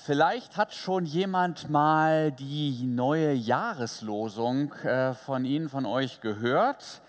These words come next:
Für zweitausendvierundzwanzig gibt's ja jedes Jahr so einen Jahresspruch. Ich lese ihn uns mal, da heißt es: „Alles, was ihr tut, geschehe in Liebe.“ Aus erster Korinther sechzehn.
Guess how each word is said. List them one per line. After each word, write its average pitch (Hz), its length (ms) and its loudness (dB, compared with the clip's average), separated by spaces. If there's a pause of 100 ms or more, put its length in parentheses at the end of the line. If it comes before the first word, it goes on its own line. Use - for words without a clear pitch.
(360)
Für 120 140 -8
zweitausendvierundzwanzig 135 1040 2
gibt's 131 160 -6
ja 120 80 2
jedes 139 420 0
Jahr 127 260 4
so 123 200 -6
einen 117 400 2
Jahresspruch. 139 920 0
Ich 131 160 -10
lese 175 300 0
ihn 165 80 -6
uns 151 280 -4
mal, 135 360 4
da 110 160 2
heißt 127 260 0
es: - 240 -8
„Alles, 214 720 0 (480)
was 104 200 2
ihr 101 200 -2
tut, - 500 -2 (680)
geschehe 117 500 0
in 120 140 -2
Liebe.“ 98 440 -6 (840)
Aus - 160 -18
erster 95 240 -6
Korinther 104 320 -2
sechzehn. 98 640 -4